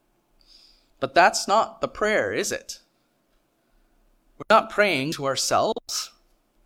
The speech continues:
We're not praying that we would hallow God's name. We're not even praying that God would give us the power to hallow his name. We're praying to God that his name would be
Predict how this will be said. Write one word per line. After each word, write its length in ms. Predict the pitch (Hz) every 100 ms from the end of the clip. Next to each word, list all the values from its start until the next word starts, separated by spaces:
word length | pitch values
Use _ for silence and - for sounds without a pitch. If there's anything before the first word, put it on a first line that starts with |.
| _ _ _ _ _ _ _ _
We're 140 | 143 156
not 140 | - -
praying 380 | 160 135 139 143
that 180 | 127
we 440 | 117 151 190 208 - _ -
would 180 | 139
hallow 400 | 127 139 135 127
God's 420 | 123 117 117 110 -
name. 400 | 113 131 196 196 _ _ _ _ _ - -
We're 100 | 151
not 180 | 160
even 220 | 160 156 147
praying 300 | 170 165 160
that 180 | 143
God 300 | 127 147 156
would 180 | 151 139
give 220 | 143 151
us 240 | 147 147 -
the 120 | 156
power 440 | - - 233 131
to 180 | 113 131
hallow 580 | 117 135 123 107 78 - _ _ _ _
his 280 | 120 110
name. 340 | 113 107 85 - _ _ _ _ _ _ _ _ _ _ _ _ _ _ _ _ _ -
We're 100 | 131
praying 580 | - 196 202 180 170 - -
to 240 | 220 240
God 540 | 226 123 117 117 - - _ _ _ _ _ _ _ _ _
that 160 | 131 131
his 340 | - 196 156
name 340 | 139 123 127 131
would 220 | 131 117
be 460 | 127 117 113 143